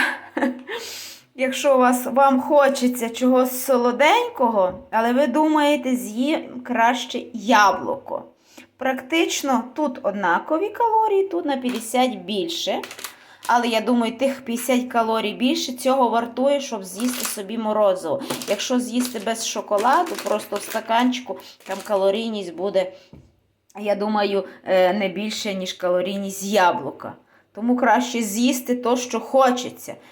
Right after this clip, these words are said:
Бо, повірте мені, після яблука ви все одно підете з-, і з'їсте ту цукерку або то печенько. Ви задумувались коли-небудь над тим? А тепер дивіться,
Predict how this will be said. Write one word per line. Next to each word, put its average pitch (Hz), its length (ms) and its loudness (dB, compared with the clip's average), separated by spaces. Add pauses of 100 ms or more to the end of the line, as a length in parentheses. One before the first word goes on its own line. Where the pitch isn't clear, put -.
(100)
Бо, 330 280 2
повірте 339 680 4
мені, 285 380 2
після 262 340 -2
яблука 254 720 4
ви 247 120 4
все 269 260 2
одно 254 480 6
підете 277 600 4
з-, 220 260 -2
і 254 80 4
з'їсте 254 540 2 (300)
ту 294 140 2
цукерку 285 680 2
або 240 360 4
то 330 240 2
печенько. 254 960 4 (180)
Ви 240 160 2
задумувались 277 760 0
коли-небудь 208 680 -4
над 208 300 -4
тим? 202 440 -6 (1700)
А 208 100 0
тепер 262 340 2
дивіться, 233 480 -4